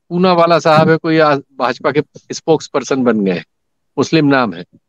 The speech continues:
अब वो चूंकि भाजपा की ओर से टीवी पे बैठाए जाते हैं, तो अब वो उनसे ज्यादा तेज बोलते हैं, जो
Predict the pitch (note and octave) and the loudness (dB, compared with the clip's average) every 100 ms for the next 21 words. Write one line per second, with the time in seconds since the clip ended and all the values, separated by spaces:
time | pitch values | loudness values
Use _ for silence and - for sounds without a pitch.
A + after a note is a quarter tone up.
0 | _ _ _ - C#3+ F3 A3+ G#3 A3 D#3 | _ _ _ -6 0 2 2 2 0 0
1 | D#3+ - A#3 A#3 G#3+ G3 F3+ F#3 F#3 F#3+ | -2 0 -2 2 2 2 0 0 0 2
2 | F3+ E3 C#3+ D3 D3+ D3 - A#3 A3+ G#3+ | 2 0 0 0 0 0 0 2 2 4
3 | A3 A3 G#3 - A3+ G3 G3+ A3+ - G#3 | 4 4 2 2 2 2 2 0 0 0
4 | F3 F3 E3 F#3+ F#3+ G3 G3 F3+ | 2 0 0 2 2 4 2 0